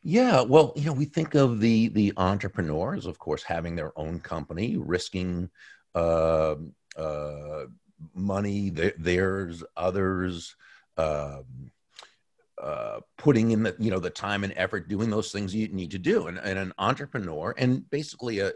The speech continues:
a, any salesperson, uh, their whole goal is to provide value, immense value to an end user, because, hey,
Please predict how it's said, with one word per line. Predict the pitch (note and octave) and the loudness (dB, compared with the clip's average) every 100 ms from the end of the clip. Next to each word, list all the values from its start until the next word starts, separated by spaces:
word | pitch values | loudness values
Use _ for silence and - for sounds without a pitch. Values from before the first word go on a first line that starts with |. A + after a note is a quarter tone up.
| - | -6
a, | D#2+ - | -12 -10
any | F#2 G2 F2+ | -10 -8 -8
salesperson, | - D#2+ D#2 D2+ _ D#2 - - D3+ _ - - _ _ _ - | -8 -8 -8 -10 _ -14 -12 -12 -12 _ -20 -20 _ _ _ -8
uh, | G#2 G#2 G2 G2 F#2+ F2+ E2+ - _ | -4 0 0 2 2 0 -4 -14 _
their | F2+ E2 G#2+ C3 | -12 0 4 4
whole | A#2 B2+ C3+ | 4 2 2
goal | B2+ E2 D2 A2 - | 2 2 2 -4 -2
is | F#2+ F#2 | -2 -4
to | - G2 F#2+ F#2 - _ _ _ _ _ _ | -2 0 0 -2 -6 _ _ _ _ _ _
provide | - G2 G2+ G#2 F2+ | -4 2 2 2 -2
value, | F2+ F#2+ F2+ F2 E2 A2+ | 0 2 2 0 0 -2
immense | - F#2+ F#2 B2+ - | 0 0 0 -2 -2
value | F#2+ E2 E2+ F2 | -2 -2 -6 -10
to | - C3 | -8 -4
an | B2+ C3 - | -4 -4 -4
end | G2+ G#2 G2 | -2 0 0
user, | A#2 G#2 - | 0 -2 -6
because, | E2 G2 | -8 0
hey, | B2 A2 | 2 2